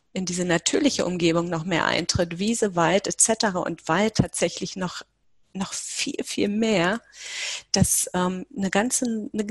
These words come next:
Neuregulierung irgendwie innerlich stattfindet. Ja, auch dort kann's sein, dass sie sich streiten, wenn man so im Pulk auftritt, ne? Wenn ich mit den Schulkindern, äh,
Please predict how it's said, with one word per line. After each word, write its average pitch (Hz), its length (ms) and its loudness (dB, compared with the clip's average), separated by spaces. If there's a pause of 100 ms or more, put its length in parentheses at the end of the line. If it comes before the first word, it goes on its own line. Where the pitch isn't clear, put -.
(100)
Neuregulierung 185 1120 2 (200)
irgendwie 175 320 -2
innerlich 170 460 2
stattfindet. - 840 -4 (580)
Ja, - 200 2
auch - 140 2
dort 254 500 4
kann's 180 280 0
sein, 165 240 2
dass 180 200 0
sie 175 80 -4
sich 170 220 2
streiten, - 580 2
wenn 151 140 0
man 156 160 0
so 156 160 -2
im 160 180 -4
Pulk 160 340 -2
auftritt, 156 500 -2
ne? 247 140 0
Wenn 214 140 0
ich 185 120 -8
mit 165 160 -2
den 170 200 -2
Schulkindern, 165 800 0 (560)
äh, 170 280 -2